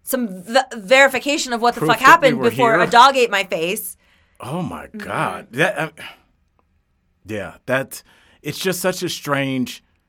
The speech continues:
Speaker 2: story. And the fact that, like, if he invited her over for after hours,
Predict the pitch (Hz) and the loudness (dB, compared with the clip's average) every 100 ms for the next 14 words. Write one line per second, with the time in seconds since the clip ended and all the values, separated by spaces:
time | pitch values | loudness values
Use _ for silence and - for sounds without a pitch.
0 | _ - 165 151 143 139 156 147 147 120 | _ -6 -2 0 -2 -4 -4 -4 -4 -6
1 | 113 110 _ _ _ _ _ _ _ 160 | -6 -8 _ _ _ _ _ _ _ -8
2 | 165 175 143 127 127 120 117 110 95 90 | -6 -6 -4 -2 -2 -4 -4 -6 -6 -10
3 | 104 104 - 101 90 87 85 | -6 -6 -6 -6 -6 -8 -12